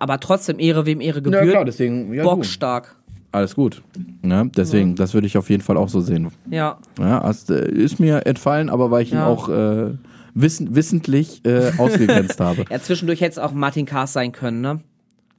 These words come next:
Speaker 1: Der
Speaker 2: Auch,
Speaker 1: auch,
Speaker 2: aber der hat auf jeden Fall da noch einen Hängerzählen
Speaker 1: der hat halt
Speaker 2: drin gehabt,
Speaker 1: ha-,
Speaker 2: ne?
Speaker 1: diese Hardcore-Flashes mit irgendwie neun Toren aus
Speaker 2: Ja.
Speaker 1: vier Spielen oder drei Spielen.
Speaker 2: Ja,
Speaker 1: Vier
Speaker 2: dann gab's aber
Speaker 1: Spielen
Speaker 2: auch zwischendurch
Speaker 1: oder so, ja, ja.
Speaker 2: den richtigen Durchhänger.
Speaker 1: Ja, ja, das ist so.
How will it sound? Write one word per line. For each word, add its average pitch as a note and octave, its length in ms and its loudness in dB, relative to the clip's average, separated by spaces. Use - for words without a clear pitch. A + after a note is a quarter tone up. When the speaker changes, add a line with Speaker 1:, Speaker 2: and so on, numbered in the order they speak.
Speaker 1:
Der A#2+ 160 4
Speaker 2:
Auch, C3 120 4
Speaker 1:
auch, - 20 0
Speaker 2:
aber A#2 180 4
der A2+ 120 2
hat A2 100 2
auf G#2+ 120 4
jeden A2 140 4
Fall G#2+ 140 2
da G2+ 100 2
noch F#2+ 140 2
einen F#2 80 0
Hängerzählen F#2+ 400 2
Speaker 1:
der C#3 80 2
hat F#3 80 -2
halt D3 80 2
Speaker 2:
drin E2+ 160 0
gehabt, E2 100 -2
Speaker 1:
ha-, B2+ 120 -2
Speaker 2:
ne? F#2 60 2
Speaker 1:
diese B2 220 -4
Hardcore-Flashes C#3 680 -4
mit C3 200 -4
irgendwie C3 340 -2
neun C3+ 340 -4
Toren C#3 300 -2
aus B2 180 -4
Speaker 2:
Ja. F2+ 200 0
Speaker 1:
vier C#3 240 -2
Spielen C#3+ 380 -6
oder C#3 200 -4
drei C3+ 240 -10
Spielen. C#3 300 -14
Speaker 2:
Ja, F3 80 -2
Speaker 1:
Vier E3+ 80 0
Speaker 2:
dann F3+ 140 2
gab's G#2+ 180 0
aber G2+ 120 2
Speaker 1:
Spielen F#2 80 2
Speaker 2:
auch - 40 -8
zwischendurch F#2 480 -2
Speaker 1:
oder A#1 80 -4
so, D#2 80 -2
ja, E2+ 60 -4
ja. F#2 80 -2
Speaker 2:
den F#2 100 4
richtigen F2 280 -2
Durchhänger. E2+ 320 0
Speaker 1:
Ja, C#3+ 60 4
ja, C#3 160 0
das B2+ 180 -10
ist - 140 -16
so. - 80 -14